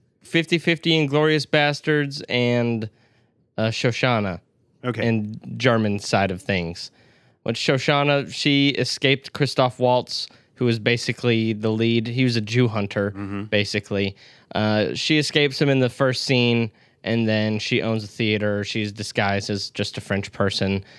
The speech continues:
Speaker 1: and the whole, basically every important German ever is gonna be in her theater,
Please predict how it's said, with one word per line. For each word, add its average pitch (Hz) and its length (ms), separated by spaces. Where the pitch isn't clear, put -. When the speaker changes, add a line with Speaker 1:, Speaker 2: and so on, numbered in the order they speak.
Speaker 1:
and 98 300
the 101 60
whole, 104 600
basically 139 480
every 135 240
important 120 500
German 120 300
ever 113 260
is 110 100
gonna 113 160
be 113 140
in 107 80
her 104 80
theater, 95 480